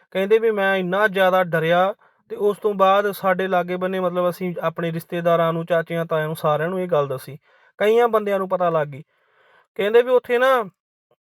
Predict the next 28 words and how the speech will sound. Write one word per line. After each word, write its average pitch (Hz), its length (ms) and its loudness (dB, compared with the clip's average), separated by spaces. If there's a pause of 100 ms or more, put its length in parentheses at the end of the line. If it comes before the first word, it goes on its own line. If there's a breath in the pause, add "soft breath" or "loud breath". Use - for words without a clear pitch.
(140)
ਨਿਹੰਗ 185 340 -2
ਸਿੰਘ 190 280 0
ਆ 202 100 6
ਸਾਡੇ 190 320 0
ਆਪ, 185 220 2
ਸਾਡਾ 175 340 2
ਏਰੀਆ 190 280 0
ਹੀ 233 60 4
ਹੁਣ 220 140 0
ਸ਼ਹੀਦਾਂ 170 380 -4
ਸਿੰਘਾਂ 202 280 -4
ਦਾ 214 120 2
ਏਰੀਆ 190 280 -2
ਲਾਗੇ 185 280 0
ਸਾਰੇ, 185 320 -2
ਬਾਬਾ 175 320 2
ਨੌ 175 200 0
ਸਿੰਘ 185 220 -8
ਸਾਹਿਬ 175 260 0
ਦਾ 180 100 0
ਸਥਾਨ, 170 200 -2
ਉੱਥੇ 180 200 -2
ਇੱਕ 226 120 -2
ਨਿਹੰਗ 202 300 -2
ਸਿੰਘ 208 260 -4
ਹੁੰਦੇ 185 260 -4
ਸੀ 233 120 -10
ਪਹਿਲਾਂ 208 400 -2